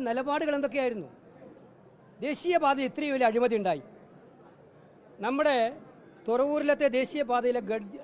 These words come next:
വീണ് മരിച്ചു, ആൾ മരിച്ചു. ഞങ്ങൾ അന്ന് മുതൽ കഴിഞ്ഞ കുറേ നാളായി എടുക്കുന്ന തീരുമാനമാണ്.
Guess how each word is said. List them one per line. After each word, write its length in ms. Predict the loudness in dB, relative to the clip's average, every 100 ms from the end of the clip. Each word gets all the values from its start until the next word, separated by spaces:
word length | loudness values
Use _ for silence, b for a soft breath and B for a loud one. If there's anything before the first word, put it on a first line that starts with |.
| -10 -4
വീണ് 200 | -2 -2 -6 -8
മരിച്ചു, 280 | -6 -6 -2 -2
ആൾ 80 | 0 -4
മരിച്ചു. 200 | -8 -14 -20 -20 -20 -20 -20 -20 -20 -20 -20 -20 -20 -20 -20 -14 -4
ഞങ്ങൾ 180 | 0 4 4
അന്ന് 200 | 4 2
മുതൽ 160 | 2 2 0 -6 -4
കഴിഞ്ഞ 220 | -2 -2 -2
കുറേ 120 | -2 -2
നാളായി 340 | -2 -2 2 2
എടുക്കുന്ന 240 | 2 -2 -4
തീരുമാനമാണ്. 400 | -4 -4 -4